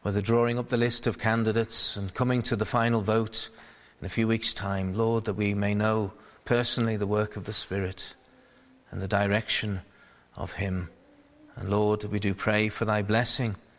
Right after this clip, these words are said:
to be upon this whole process, thy blessing to be granted to rest and to remain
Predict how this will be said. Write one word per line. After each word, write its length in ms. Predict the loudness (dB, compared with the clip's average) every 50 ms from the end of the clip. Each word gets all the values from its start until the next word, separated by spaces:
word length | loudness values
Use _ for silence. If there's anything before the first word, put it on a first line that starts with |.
| _ -20 -20 -20 -20 -20 _ -6
to 120 | -4 0
be 280 | 2 2 2 2 -2 -2
upon 400 | -4 -6 -2 0 0 0 2 2
this 180 | 2 0 0 0
whole 180 | 0 0 0 -2
process, 560 | -2 -2 -2 -2 -2 -4 -8 -8 -8 -8 -10
thy 240 | -8 -6 -4 -4 -2
blessing 560 | 2 2 2 2 2 0 -2 0 -2 -2 -4 -8 -16 -20 -20 -20 -20 -20 -20 -20 _ _ _ _ _ -12
to 260 | -4 0 0 0 0 2
be 140 | 0 0
granted 500 | 2 4 4 4 2 0 0 0 -2 -2 0
to 140 | -2 0 2
rest 360 | 2 2 2 2 0 0 0
and 100 | -2 -2
to 120 | -2 -2 -2
remain 540 | 0 0 0 0 0 0 0 0 0 -2